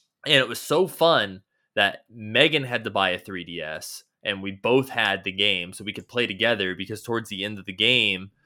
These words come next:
uh, like, for, especially for the warrior quests and stuff, it gets really hard, and you basically need multiple people to take down, like, some of the big monsters.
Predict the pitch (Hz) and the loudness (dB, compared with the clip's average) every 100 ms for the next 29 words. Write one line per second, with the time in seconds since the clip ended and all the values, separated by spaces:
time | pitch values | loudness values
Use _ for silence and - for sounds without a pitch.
0 | _ _ _ 104 98 92 85 101 104 - | _ _ _ 2 4 2 0 -2 -4 -4
1 | 104 - 117 104 101 98 92 95 98 92 | -6 -4 -4 -4 -6 -8 -4 0 2 0
2 | 90 - _ _ - 101 90 - 95 - | -4 -10 _ _ -2 0 0 -4 -14 -10
3 | 87 82 98 104 98 95 110 101 92 101 | -8 -6 -6 -6 -6 -4 0 0 0 0
4 | 90 85 82 92 95 90 95 - 92 87 | 0 -2 -6 -12 -8 -6 -8 -10 -12 -8
5 | 90 87 92 90 - - 87 95 92 87 | -8 -8 -8 -10 -10 -12 -12 -12 -10 -10
6 | 90 95 95 90 98 90 87 87 90 - | -12 -10 -8 -4 -2 -2 -2 -6 -8 -10
7 | 101 90 92 92 95 90 90 - 90 104 | -12 -8 -8 -6 -4 -4 -6 -8 -6 -8